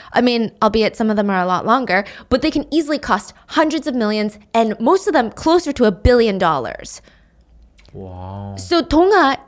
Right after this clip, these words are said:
Speaker 1: is charging sixty-three million dollars, half of what the other contractors in Korea are asking the government for, which sounds alarming, doesn't it? But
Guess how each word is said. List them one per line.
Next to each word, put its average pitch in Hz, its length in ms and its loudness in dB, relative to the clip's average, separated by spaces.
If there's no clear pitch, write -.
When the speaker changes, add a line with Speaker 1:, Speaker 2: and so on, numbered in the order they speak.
Speaker 1:
is 262 240 2
charging 226 400 2
sixty-three 349 720 0
million 233 320 0
dollars, 175 420 0
half 277 260 4
of 277 160 0
what 240 140 2
the 208 160 0
other 285 200 4
contractors 185 680 0
in 185 80 -2
Korea 165 280 0
are 147 100 0
asking 185 420 -2
the 170 60 2
government 214 440 2
for, 165 300 4
which 233 260 -2
sounds 294 380 -4
alarming, 277 560 -2
doesn't 247 260 -4
it? 330 220 -2
But 320 640 0